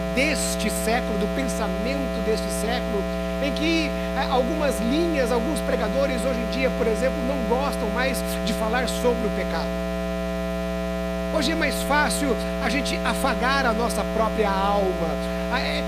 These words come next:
é mais fácil a gente querer estar bem com a gente mesmo. E quando a gente fala do pecado, quando a gente fala da causa de algumas enfermidades, falar na causa da enfermidade nos traz incômodo. Eu, por exemplo, vira e mexe eu tenho um problema no ombro aqui, no manguito rotador.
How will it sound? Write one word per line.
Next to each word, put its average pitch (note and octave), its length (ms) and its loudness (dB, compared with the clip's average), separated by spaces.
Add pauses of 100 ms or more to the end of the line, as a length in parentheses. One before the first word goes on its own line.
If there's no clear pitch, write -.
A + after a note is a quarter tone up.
(120)
é C#4+ 60 4
mais - 280 0
fácil D4+ 340 2
a D4+ 40 2
gente C#4 220 0
querer C#4 240 2
estar G#3+ 240 0
bem C#4 340 0
com C#4 80 0
a A#3+ 40 2
gente C4 260 0
mesmo. A3+ 480 0
E A#3 60 0
quando F4 180 -2
a D#4 40 0
gente - 160 -2 (160)
fala D4+ 320 2
do - 180 0
pecado, A#3+ 520 0 (300)
quando D4 120 2
a - 40 0
gente - 120 -2
fala D4+ 260 2
da C#4 140 0 (120)
causa C4 460 2
de A#3+ 80 2
algumas A#3+ 320 2
enfermidades, A#3 720 0 (280)
falar C#4+ 200 2
na - 120 0 (100)
causa D#4+ 340 2
da - 120 2
enfermidade - 520 0
nos E3+ 140 0
traz - 260 0
incômodo. C4 600 2 (2000)
Eu, B3+ 140 4
por B3 160 2
exemplo, A#3+ 500 2 (380)
vira B3 140 2
e - 20 0
mexe A#3+ 240 2
eu C4 60 -2
tenho A#3+ 160 0
um - 80 -2
problema G#3+ 360 2
no F#3+ 100 2
ombro F3 340 2
aqui, F3+ 120 -2
no F3 100 -2
manguito F3+ 460 -2
rotador. - 520 -2